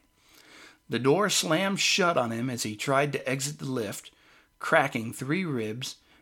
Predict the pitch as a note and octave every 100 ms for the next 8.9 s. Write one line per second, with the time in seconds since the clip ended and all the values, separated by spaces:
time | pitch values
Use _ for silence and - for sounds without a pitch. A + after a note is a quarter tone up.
0 | _ B2 A#2+ D3 D#3 C#3+ C#3+ B2+ - A#2
1 | A2+ - D3+ - G2+ G#2+ G#2 G#2 - C#3
2 | D#3 D3+ A#2 A2 G2+ F#2 A2 B2 B2 -
3 | - C#3 A2+ G#2+ F2+ F#2+ F2+ - - -
4 | - - _ _ _ _ _ _ _ _
5 | _ _ _ _ - A#2 - G#2+ G#2 C3
6 | C#3 - - C3 B2 B2 A#2 A2+ C3 B2+
7 | - A2 A2+ G#2 - - G#2+ A2+ A2+ B2
8 | B2 - B2+ B2 A#2+ A#2 A#2+ A#2 -